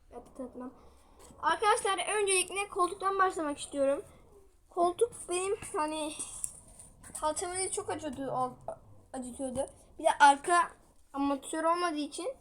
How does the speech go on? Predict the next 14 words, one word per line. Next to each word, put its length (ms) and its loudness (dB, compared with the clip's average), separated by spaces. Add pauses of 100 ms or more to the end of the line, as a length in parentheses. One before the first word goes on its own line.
(260)
aşırı 380 -2
derecede 340 -2 (560)
arka 300 8
amortisör 360 2
varmış 280 4
ya, 100 4
artık 180 0
hissetmiyorsunuz. 760 -2
Bayağı 260 8
yumuşak, 300 -4
bakın. 240 -12 (3750)
Birazcık 220 -4
sert 260 2
çünkü, 260 -2